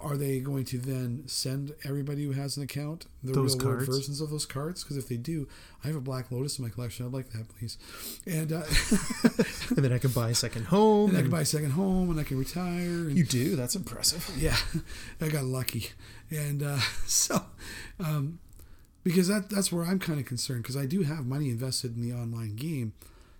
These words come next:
Speaker 1: from years of it being around. It's been around for forever.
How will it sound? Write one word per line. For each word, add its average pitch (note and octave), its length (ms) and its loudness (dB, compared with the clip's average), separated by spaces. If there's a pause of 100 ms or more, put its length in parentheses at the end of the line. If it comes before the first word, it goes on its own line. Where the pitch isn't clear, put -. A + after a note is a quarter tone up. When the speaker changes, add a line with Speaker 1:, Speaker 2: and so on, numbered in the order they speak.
Speaker 1:
from C#3+ 260 -2
years C#3 260 0
of A2+ 160 -6
it A2 100 -10
being B2 240 -2
around. C#3 260 -4
It's C#3 100 -2
been G3 140 0
around A#2+ 140 0
for G#2+ 80 -6
forever. A2+ 520 -6